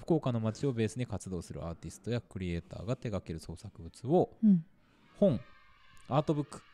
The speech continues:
Speaker 1: という共通テーマで募る、
Speaker 2: うんうんうん。
Speaker 1: そういうイベントですと。
Speaker 2: うん。
Speaker 1: うーん。あ、本当だ。ユースブースのこととかも書いてありますね。
Speaker 2: うん。
Speaker 1: で、分散していろいろ回遊しながら、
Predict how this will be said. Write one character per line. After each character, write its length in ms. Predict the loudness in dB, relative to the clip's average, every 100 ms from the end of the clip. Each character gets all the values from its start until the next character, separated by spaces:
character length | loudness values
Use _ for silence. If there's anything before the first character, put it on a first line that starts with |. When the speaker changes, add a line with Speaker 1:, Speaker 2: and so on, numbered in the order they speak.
| -14
Speaker 1:
と 100 | 2
い 80 | 4
う 60 | 4
共 180 | 2 0
通 220 | -2 -2
テ 160 | 0
ー 40 | -2
マ 120 | -2
で 80 | -2
募 260 | -2 -4
る、 60 | -4 -8 _ 2
Speaker 2:
う 20 | 2
ん 20 |
う 20 |
ん 60 | 4 0
う 20 |
ん。 20 |
Speaker 1:
そ 160 | 0 0
う 60 | 0
い 80 |
う 40 | -2
イ 40 |
ベ 140 | -8 -10
ン 100 | -10
ト 100 | -14
で 100 | 2
す 100 | 8
と。 60 | 8
Speaker 2:
う 40 |
ん。 520 | 8 4 2 2 -2 -8 _ _ _ -12
Speaker 1:
う 20 | -8
ー 40 |
ん。 580 | -8 -8 -8 -8 -10 -12 _ _ -20 _ _ _ _ -6
あ、 60 | -2
本 180 | -2 0
当 80 |
だ。 140 | 0 0
ユ 160 | 2 2
ー 40 |
ス 140 | 2 0
ブ 180 | 2
ー 40 | 0
ス 140 | -2
の 100 | -10
こ 100 | -10
と 100 | -16
と 40 | -14
か 100 | -14
も 80 | -6
書 100 | -4
い 60 | -4
て 100 | -6
あ 60 |
り 80 | -12
ま 100 | -14
す 140 | -10 -6
ね。 180 | -2 8
Speaker 2:
う 60 |
ん。 300 | 10 10 8 -2 _ _ _ -10
Speaker 1:
で、 60 | -2
分 240 | 0 0
散 240 | 0 0 -2
し 100 | -4
て 280 | -2 0
い 60 | 0
ろ 100 | 0
い 40 |
ろ 100 | 0
回 280 | -2 -2 0
遊 140 | 0 -2
し 160 | -4
な 140 | -4 -2
が 100 | 0
ら、 200 | 0